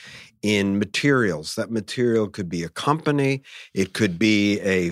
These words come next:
a meal. I don't know what your material is 'cause we don't know that much about each other.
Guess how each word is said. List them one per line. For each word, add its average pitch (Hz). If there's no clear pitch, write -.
a 95
meal. 127
I 151
don't 196
know 160
what 143
your 101
material 90
is 62
'cause 104
we 123
don't 123
know 131
that 101
much 98
about 92
each 120
other. 139